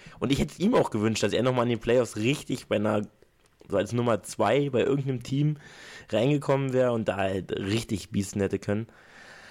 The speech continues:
Ja. Ist natürlich jetzt nicht, äh, Lauri Markkanen und Tyrese Haliburton, Main Pacers, also es ist nur rein hypothetisch, wäre so ein geiler One-Two-Punch, also das wäre wirklich,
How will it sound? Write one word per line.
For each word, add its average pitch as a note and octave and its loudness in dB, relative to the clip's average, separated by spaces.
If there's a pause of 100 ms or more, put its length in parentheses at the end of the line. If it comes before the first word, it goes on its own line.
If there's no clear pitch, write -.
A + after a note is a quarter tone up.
(1160)
Ja. D2+ -2 (1160)
Ist C#3 0
natürlich A#2+ 2
jetzt A2+ 0
nicht, A2 -4
äh, G#2+ 0 (160)
Lauri B2+ 2
Markkanen A2+ 2
und G2+ -2
Tyrese G#2 0
Haliburton, G2 0
Main F#2+ 0
Pacers, G2 -2
also F#2+ 0 (160)
es F2+ -6
ist G2 0
nur A2+ 2
rein G#2+ 2
hypothetisch, G#2 0
wäre F2+ 2
so A2 -2
ein G#2+ 0
geiler G#2+ 2 (100)
One-Two-Punch, G#2 -2 (160)
also G2+ 0
das G2 0
wäre G2 2
wirklich, G#2 2